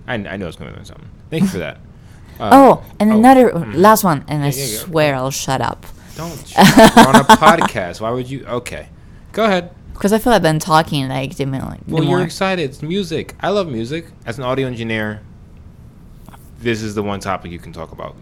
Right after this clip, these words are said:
Speaker 1: with me forever. So go ahead.
Speaker 2: Good point. There's another group that I used to listen to, and sometimes I still listen to every once in a while. Their name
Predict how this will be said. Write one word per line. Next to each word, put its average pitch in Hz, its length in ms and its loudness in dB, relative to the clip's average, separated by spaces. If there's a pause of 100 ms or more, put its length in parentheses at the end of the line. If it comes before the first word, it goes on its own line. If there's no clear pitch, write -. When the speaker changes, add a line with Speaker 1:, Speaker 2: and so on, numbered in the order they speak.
(340)
Speaker 1:
with 98 160 -10
me 82 120 -12
forever. - 400 -18 (140)
So - 140 -14
go 92 100 -10
ahead. 82 180 -14 (200)
Speaker 2:
Good 180 140 -2
point. - 320 -10 (280)
There's 240 180 8
another 214 520 8
group 139 400 0 (180)
that 147 140 -2
I 156 80 4
used 160 380 0
to 151 360 -2 (120)
listen 156 500 0
to, - 320 -6
and 220 100 0
sometimes 240 380 0
I 190 40 -4
still 175 200 0
listen 156 360 -2
to 151 340 -2 (140)
every 147 220 -2
once 143 280 -4
in 147 60 -4
a 143 80 -2
while. 135 360 -2 (340)
Their 202 220 4
name 202 440 4